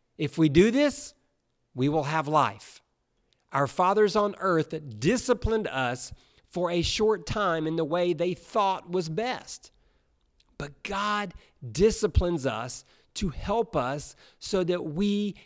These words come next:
can be holy like Him. We don't enjoy discipline when we get it.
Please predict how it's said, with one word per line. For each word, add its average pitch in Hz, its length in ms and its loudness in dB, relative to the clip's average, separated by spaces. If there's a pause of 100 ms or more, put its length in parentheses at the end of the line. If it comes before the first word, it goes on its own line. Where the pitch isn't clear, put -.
can 180 200 2
be 170 440 -2 (160)
holy 165 800 -4 (200)
like 135 380 -12
Him. 135 600 -8 (1040)
We 117 160 -4
don't 170 180 6
enjoy 262 380 4
discipline 254 600 4
when 254 160 8
we 254 120 2
get 269 260 6
it. - 240 2